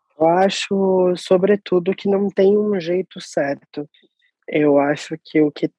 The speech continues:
existe é a construção de um caminho. Como que cada marca resolve começar,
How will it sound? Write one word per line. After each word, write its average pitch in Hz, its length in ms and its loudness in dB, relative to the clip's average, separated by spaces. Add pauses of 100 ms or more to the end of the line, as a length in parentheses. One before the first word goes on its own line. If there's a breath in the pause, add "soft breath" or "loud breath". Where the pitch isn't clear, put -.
existe 156 880 0 (600)
é 139 640 0 (340)
a 147 120 -2
construção 160 720 0
de 160 100 4
um 165 140 4
caminho. 139 520 2 (720)
Como 185 420 2
que - 120 -20 (100)
cada 151 260 0
marca 143 600 -6 (400)
resolve 147 540 2
começar, 151 720 -2